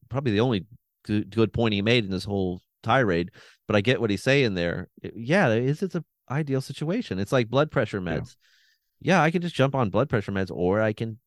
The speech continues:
Speaker 1: reduce sodium, I can drop the
Speaker 2: Exactly,
Speaker 1: weight,
Speaker 2: yeah.
Speaker 1: I could start exercising. Which is the ideal situation? Do you really wanna be," you know, that other stuff doesn't have side effects.
Speaker 2: No.
Speaker 1: Blood pressure meds do.
Speaker 2: Yeah.
Speaker 1: You know, and blood pressure meds are
Speaker 2: It's, it's
Speaker 1: something
Speaker 2: well,
Speaker 1: that is,
Speaker 2: it's, it's a
Speaker 1: you
Speaker 2: good
Speaker 1: know
Speaker 2: point, because, I mean,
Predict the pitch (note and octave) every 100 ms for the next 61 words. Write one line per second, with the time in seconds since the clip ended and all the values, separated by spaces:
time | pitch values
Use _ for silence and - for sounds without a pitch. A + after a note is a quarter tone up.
0 | _ F2+ E2+ G#2+ - G2+ G#2+ G#2+ G#2 F#2
1 | E2+ D#2+ E2+ D2+ D2+ A2+ G#2+ G#2+ A2 E2
2 | E2 - _ - F2+ - F#2+ - G2 G#2+
3 | D3+ - D3 - D2+ E2 C#2+ D2 F2 G#2
4 | - D3 A#2+ F#2+ F#2+ G2+ F#2+ G#2+ G#2+ A#2
5 | F3 - D2+ D#2+ F#2 D2+ F#2 C3+ C#3+ D3
6 | C3+ B2+ - - - B2 A2+ G2 C#3+ -
7 | D3 A3+ - A#2 F#2 - _ _ A2+ A#2
8 | A#2 A#2+ G#2+ C3 D#3 D#3+ - - - -
9 | _ _ A#2 D#3+ E3+ C#3+ C3 A2+ G2+ B2
10 | - B2+ _ _ _ _ _ _ G2+ F#2+
11 | F#2 F#2 A2 B2 B2+ A2+ A2 A2 - C3+
12 | - C#3+ G2+ F3 F#3+ B2+ - B2 D3 C#3
13 | E3+ - D3+ E2+ F2 G2 F2 G2+ G2